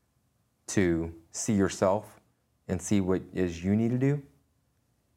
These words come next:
how can you help somebody else?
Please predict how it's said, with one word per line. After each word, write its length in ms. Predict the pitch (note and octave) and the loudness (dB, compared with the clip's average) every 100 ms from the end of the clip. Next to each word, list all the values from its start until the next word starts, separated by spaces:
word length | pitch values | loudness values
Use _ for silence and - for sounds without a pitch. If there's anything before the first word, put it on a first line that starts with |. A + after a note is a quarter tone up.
| _ | _
how 240 | - A2 | 2 2
can 400 | A#2 A#2+ A2+ G#2+ - _ - | 2 0 -2 -2 -10 _ -4
you 600 | G2 G#2 C3+ G2+ F2+ F#2 - _ _ | 2 6 6 4 0 -4 -10 _ _
help 240 | F#2+ E2+ | -2 0
somebody 360 | - F#2+ E2 E2 | -2 -2 -2 -2
else? 400 | D#2 - - | -4 -6 -18